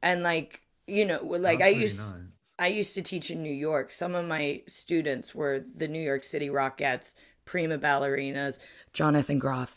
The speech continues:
Speaker 1: And, uh, but
Speaker 2: No way. From,
Speaker 1: yeah.
Speaker 2: is he the guy from Glee?
Speaker 1: Yeah. No, no, no, no, no. Sorry. N-, he's not the guy from Glee. He is, um, the guy who plays Sven.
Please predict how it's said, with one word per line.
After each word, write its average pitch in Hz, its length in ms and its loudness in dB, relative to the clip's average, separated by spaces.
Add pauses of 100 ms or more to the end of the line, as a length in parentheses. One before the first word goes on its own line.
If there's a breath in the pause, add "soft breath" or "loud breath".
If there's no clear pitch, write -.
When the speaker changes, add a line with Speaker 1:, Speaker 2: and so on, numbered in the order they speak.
(380 loud breath)
Speaker 1:
And, 180 460 4
uh, 160 460 4 (480)
but 190 320 4
Speaker 2:
No 214 80 4
way. 202 300 -6 (240)
From, 175 60 -4
Speaker 1:
yeah. 165 240 2
Speaker 2:
is 147 80 -6
he 240 160 2
the 175 100 0
guy 196 180 4
from 196 220 -4
Glee? 104 460 -4 (260)
Speaker 1:
Yeah. 180 140 4 (400)
No, 254 240 10
no, 247 160 8
no, 214 160 4
no, 202 140 4
no. 185 220 0
Sorry. 160 380 0
N-, - 80 -8
he's 175 260 -2
not 185 180 2
the 185 80 -4
guy 170 180 4
from 160 220 -4
Glee. 147 360 -2 (240 loud breath)
He 185 440 0 (100)
is, 170 540 2
um, 147 600 -2
the 170 240 -6
guy 156 760 2 (580 soft breath)
who 180 220 4
plays 160 760 2 (460)
Sven. 208 960 -2